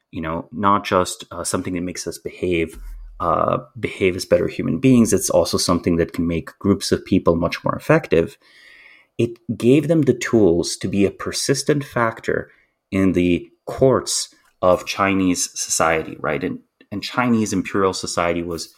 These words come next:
surprisingly centralized. So in a way, the Confucian theory, uh, that, you know, kind of reform starts nearby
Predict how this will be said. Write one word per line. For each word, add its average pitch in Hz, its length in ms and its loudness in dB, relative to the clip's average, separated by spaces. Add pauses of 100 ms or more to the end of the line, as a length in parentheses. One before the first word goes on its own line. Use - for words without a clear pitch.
(140)
surprisingly 98 720 -2
centralized. 85 840 -6 (240)
So 101 220 2
in 95 100 4
a 87 60 2
way, 110 320 4
the 82 120 -6
Confucian 120 720 0
theory, 110 560 -2 (420)
uh, 82 360 2
that, 92 240 -2
you 107 100 0
know, 98 200 0 (260)
kind 107 200 -2
of 95 120 -2 (100)
reform 101 840 2 (280)
starts - 880 -2
nearby 92 680 2